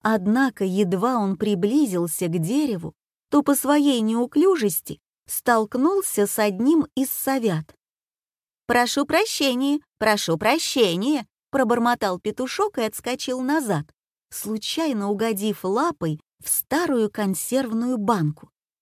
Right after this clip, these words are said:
Он сделал несколько нелепых прыжков, потерял равновесие и... бам!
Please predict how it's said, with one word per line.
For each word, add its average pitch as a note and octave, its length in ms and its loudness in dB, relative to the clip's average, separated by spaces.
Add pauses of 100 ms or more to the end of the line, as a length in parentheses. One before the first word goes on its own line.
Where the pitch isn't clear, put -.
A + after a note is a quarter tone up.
(180)
Он G3+ 140 4
сделал G3+ 480 0
несколько G3 600 -2
нелепых F#3 580 -2
прыжков, E3 680 -4 (280)
потерял D4 500 2
равновесие A#3 1000 0
и... D#4 420 2
бам! G#3+ 540 0